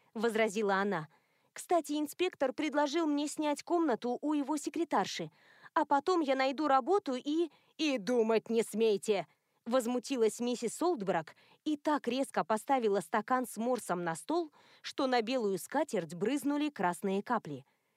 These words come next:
Джейн вжалась в спинку стула, не понимая, чем вызвана такая реакция. Миссис Олдбрак поджала тонкие губы, гневно раздувая ноздри.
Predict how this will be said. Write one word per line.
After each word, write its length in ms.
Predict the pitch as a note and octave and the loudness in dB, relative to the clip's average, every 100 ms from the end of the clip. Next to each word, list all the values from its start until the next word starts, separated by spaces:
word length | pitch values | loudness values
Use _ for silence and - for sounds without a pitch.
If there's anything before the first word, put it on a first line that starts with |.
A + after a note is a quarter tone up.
| _ _ _ _ | _ _ _ _
Джейн 420 | G3 E3+ C#4+ C4+ G3 | -8 -2 0 0 -2
вжалась 520 | D#3+ A3 C#4 A3+ - | -2 0 2 0 -2
в 60 | |
спинку 460 | - - C4 A3 F#3 | -12 -6 -4 -4 -6
стула, 500 | - D#4 E4 F3+ C3 _ _ - | -6 -4 0 0 -4 _ _ -4
не 180 | C4+ C#4 | -4 -2
понимая, 540 | A#3+ A3+ A#3+ D4+ A#3+ | 0 0 2 2 0
чем 340 | - B3+ G#3 | 0 -2 0
вызвана 480 | D#3 A#3 A#3 D4+ D4+ | 0 -4 -2 0 0
такая 460 | D4 C4 G3+ F3 F3+ | 0 0 2 2 2
реакция. 680 | A3+ G#3+ - - E3 B2+ - _ _ _ _ _ | 2 0 -2 -8 -8 -10 -16 _ _ _ _ _
Миссис 540 | C4 C#4+ - G#3+ - | -2 -2 -2 -6 -2
Олдбрак 500 | B3+ D4 G3+ G3 G3 - | 0 0 0 0 0 2
поджала 540 | A#3 F#3+ A#3 C4+ G3+ | 0 2 2 4 2
тонкие 520 | - C4 G#3+ - F3+ | 2 -2 -2 -2 -4
губы, 420 | E3 B3 C#4+ E4 C#4+ _ _ _ | -2 -2 0 -2 -4 _ _ _
гневно 520 | F#3+ A3+ A#3 C4 D4 C#4+ | -4 0 0 2 2 2
раздувая 520 | B3 G#3+ F#3 F3+ G3 | 2 0 2 2 2
ноздри. 500 | A3 G3 D#3+ D3 | 0 0 -4 -10